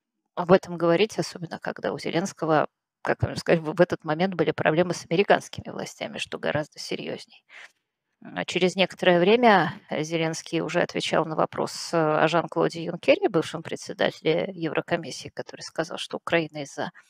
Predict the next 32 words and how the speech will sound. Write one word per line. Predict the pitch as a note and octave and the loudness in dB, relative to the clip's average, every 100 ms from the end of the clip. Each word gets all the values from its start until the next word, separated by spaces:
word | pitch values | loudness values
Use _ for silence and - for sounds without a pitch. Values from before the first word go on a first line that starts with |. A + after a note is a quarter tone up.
| _ - - | _ -20 -12
э, | B2+ | -10
коррупции | - E3+ E3 - E3 D#3+ | 0 0 0 -6 -8 -6
не | D#3+ | -4
готова, | D#3+ - D#3 - - - - - - | -4 -4 -6 -6 -8 -10 -18 -20 -8
э, | C#3 - | -4 -4
вступать, | C#3 F3 - D#3+ - - | -2 0 2 2 0 0
э, | E3 D3+ D3 | 2 2 0
в | E3 D#3 | 0 0
Евросоюз. | D3+ - - F3 B3 G#4 - - - - - - - - - - _ _ - | -2 -10 -6 -2 0 0 -2 -16 -20 -20 -18 -18 -18 -20 -20 -20 _ _ 0
И | A#3 D#4 C#4+ | 6 6 4
сказал, | - G#3+ F3+ A#3 B3+ | 2 2 8 8 6
э, | - - G3+ F#3 F3+ F#3 | -2 -4 6 8 8 6
про | G3+ G3 | 6 4
него, | F#3+ G#3 | 6 4
что | - | 4
он | F#3+ | 4
тут | F3+ - | 4 4
распространяет | - - - - E3 F3 - | 2 -2 -4 -4 2 2 2
российские | E3 - F3 - F3 | -2 -2 -4 0 2
нарративы. | D#3+ D#3+ - A3+ A#3 G3 F3+ - - D#3 | 4 2 2 4 8 8 6 0 -14 -10
Ну, | E3+ F3 | -6 -2
как-то | - F3+ - E3 | 0 0 0 -2
вот | - - | -2 -2
то, | - | -8
что | - - | -8 0
коррупция — | - D#3+ - - | 2 2 -2 -6
это | - | -2
российский | - D#3+ - - - | -2 -4 -6 -10 -6
нарратив | F3 F3 - D4 - | -2 -2 0 -4 -2
в | |
Украине, | F3 - E3 D#3 D#3+ - F3 | -2 2 0 0 -6 -8 -8
это | - D#3+ | -2 0